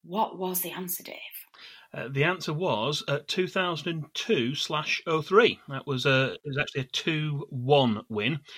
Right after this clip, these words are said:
Speaker 2: uh, with second half goals from Robbie Blake and Steve Davis. Uh, Gus Poyet had scored for, uh, Tottenham in the first half, and we got two goals back in the second half, and we won two one and gone through to the, uh, the next round. And we had some correct answers.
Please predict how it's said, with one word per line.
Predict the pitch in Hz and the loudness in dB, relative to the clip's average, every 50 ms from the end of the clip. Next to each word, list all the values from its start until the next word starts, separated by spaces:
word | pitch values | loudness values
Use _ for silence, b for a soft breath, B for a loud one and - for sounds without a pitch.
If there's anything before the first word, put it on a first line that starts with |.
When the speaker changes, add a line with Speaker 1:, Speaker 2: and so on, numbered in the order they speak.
| B B B B | B B B B
Speaker 2:
uh, | B 127 123 117 | B 0 0 0
with | 127 127 120 - | 0 0 0 2
second | - 156 139 - 147 131 | 2 0 0 2 0 2
half | 131 131 127 123 123 | 2 2 2 0 0
goals | - 139 131 127 127 127 123 - | 0 2 2 4 2 2 0 -2
from | - 135 123 127 127 | -2 0 0 0 0
Robbie | - 131 131 131 139 131 | 0 0 0 2 0 0
Blake | 127 139 131 135 135 135 131 - - | -2 0 0 0 0 0 -2 -2 -4
and | 131 131 135 135 | -2 -2 -2 -2
Steve | - - - 143 135 127 | -2 0 0 2 2 2
Davis. | 139 156 160 139 110 104 - - - - | 2 2 2 2 0 -2 -4 -6 -4 -2
Uh, | 123 120 117 113 127 - | -2 -2 -4 -4 -6 -6
Gus | - 135 - - _ | -6 -6 -6 -8 _
Poyet | - 151 170 165 117 - - - | -2 0 2 4 2 2 0 -6
had | 123 - | -10 -10
scored | - - - 117 110 110 110 - | -10 -6 -2 -2 -2 -2 -2 -4
for, | - - 113 107 110 110 113 110 | -6 -4 -4 -2 -2 0 0 0
uh, | 110 107 - B B B B B B B B B - | -2 -2 -6 B B B B B B B B B -6
Tottenham | - 139 131 - 127 117 | -4 -4 -4 -2 0 0
in | 117 | 0
the | 113 | 0
first | - - 117 120 113 - - | 0 0 2 2 2 0 0
half, | 127 123 139 156 151 - - | 2 2 2 2 0 -2 -4
and | 147 131 131 135 135 135 135 | -4 -2 0 0 0 0 0
we | 143 139 | 0 0
got | 139 139 139 - - | 0 -2 -2 -2 -4
two | - - 151 147 | -4 -4 -2 -2
goals | 139 147 139 139 139 139 135 | 0 2 2 2 2 0 -2
back | - 143 135 - - - | -2 -2 -2 -4 -4 -2
in | 143 135 | -2 0
the | 131 127 | 0 0
second | - 151 139 - 165 151 | -2 -2 -4 -4 -4 -2
half, | 156 160 165 160 165 | -2 -2 -2 -4 -6
and | 156 160 | -6 -4
we | 160 156 | -4 -4
won | 160 165 170 170 165 | -4 -6 -6 -6 -6
two | - - - 175 170 165 | -6 -4 -2 -2 -2 -2
one | 180 214 196 | -2 -2 -2
and | 139 120 | -2 -2
gone | 113 120 123 | -2 -2 -4
through | 123 - 143 139 139 139 | -4 -2 -2 -4 -4 -4
to | - 147 | -4 -2
the, | 143 143 143 143 143 147 | -2 -2 -2 -2 -2 -4
uh, | 147 147 147 147 151 | -4 -4 -4 -4 -6
the | 147 147 | -6 -6
next | 156 - 147 - - | -6 -6 -8 -4 -2
round. | 160 180 180 135 110 - | 0 0 0 0 -2 0
And | - 127 127 135 | 0 0 2 2
we | 143 135 | 2 0
had | 131 - 165 165 - | 0 0 -2 -2 -2
some | - - 165 175 170 | -4 -6 -6 -8 -8
correct | - 180 185 208 - - | -6 -6 -6 -6 -6 -8
answers. | 190 - 262 - - 143 - - - | -8 -8 -6 -6 -6 -6 -6 -8 -12